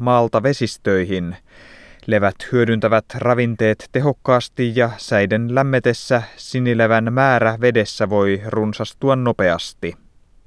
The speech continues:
Perinteistä punkalaitumen päivän juhlaa vietetään sunnuntaina Talonpoikaismuseo Ylikirralla.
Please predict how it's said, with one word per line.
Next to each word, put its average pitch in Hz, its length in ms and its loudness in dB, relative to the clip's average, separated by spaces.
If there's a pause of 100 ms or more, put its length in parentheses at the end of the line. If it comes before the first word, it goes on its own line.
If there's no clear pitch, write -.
(1160)
Perinteistä 101 580 -2
punkalaitumen 123 720 2
päivän 123 400 2
juhlaa 131 460 2
vietetään 123 580 2
sunnuntaina 120 760 2 (140)
Talonpoikaismuseo 120 1300 2
Ylikirralla. 95 1000 0